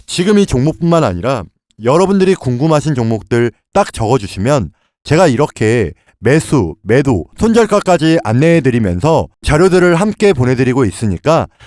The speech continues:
여러분 이것도 함께 해주시면 될 것 같습니다. 저는 우리 여러분들 제가 딱 한 가지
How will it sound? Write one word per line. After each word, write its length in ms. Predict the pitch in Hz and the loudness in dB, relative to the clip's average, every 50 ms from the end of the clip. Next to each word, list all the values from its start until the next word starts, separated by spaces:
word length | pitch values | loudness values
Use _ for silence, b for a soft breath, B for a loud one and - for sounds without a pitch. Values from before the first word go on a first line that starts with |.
| b b b | b b b
여러분 380 | - - 160 190 196 208 185 127 | -2 0 2 2 2 2 0 -2
이것도 640 | 98 107 143 165 - - - 117 120 135 135 104 95 | -2 -2 -2 -2 -2 -2 -2 -2 0 0 0 0 -2
함께 300 | 127 175 202 - 208 202 | -2 -4 -2 0 0 2
해주시면 460 | 180 190 160 - 143 131 131 127 113 | 2 0 -2 0 0 0 0 0 -2
될 140 | - 95 87 | -4 -6 -4
것 120 | - 151 | -4 -2
같습니다. 580 | - 139 117 - - 90 78 76 98 101 95 90 _ _ _ _ _ _ _ _ _ _ _ - | -2 -2 -4 -4 -8 -10 -8 -6 -4 -6 -6 -6 _ _ _ _ _ _ _ _ _ _ _ -10
저는 400 | - - 135 156 185 214 214 185 | -4 -2 0 2 2 2 2 2
우리 200 | 135 117 131 143 | 0 0 0 0
여러분들 680 | 120 87 92 117 151 135 117 101 95 139 165 143 101 - _ _ _ _ _ _ - | 0 0 0 0 0 0 -2 -2 0 0 0 0 0 -4 _ _ _ _ _ _ -10
제가 260 | - - 123 127 143 - - | -6 -2 0 0 0 0 0
딱 160 | - 196 196 _ - | -2 -2 -2 _ -10
한 220 | - - 214 226 | -6 -4 -2 0
가지 360 | 214 226 214 156 107 92 78 | 2 2 0 0 -2 -8 -10